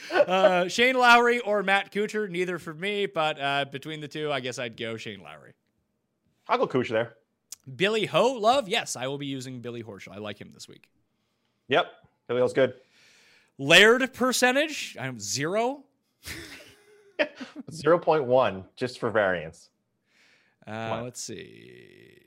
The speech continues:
Speaker 1: Not totally players tourney related. Why doesn't P G A have player update info to help us out, like injury reports? We've been through this millions of times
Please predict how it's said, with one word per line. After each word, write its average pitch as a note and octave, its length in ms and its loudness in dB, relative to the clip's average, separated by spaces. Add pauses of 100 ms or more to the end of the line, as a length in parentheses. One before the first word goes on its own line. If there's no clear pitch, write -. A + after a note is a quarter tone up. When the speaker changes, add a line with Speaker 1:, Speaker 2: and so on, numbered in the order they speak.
(480)
Speaker 1:
Not F3 400 -2
totally F#3 320 -2
players D#3+ 400 -4
tourney D#3 340 -8
related. C3 420 -6
Why B2+ 160 -4
doesn't D3 240 -8
P C#3 200 -10
G C3 280 -8
A - 20 -6
have C3 220 -4
player B2+ 360 -6
update B2 420 -8
info A#2 340 -10
to A2 100 -10
help A#2 240 -8
us A2+ 160 -8
out, A2 260 -6
like G#2+ 200 -12
injury A#2 280 -10
reports? G2 400 -16
We've D#3+ 140 -8
been D#3 140 -8
through D3 120 -12
this C3 160 -16
millions A#2+ 280 -10
of G#2+ 100 -16
times A#2 340 -10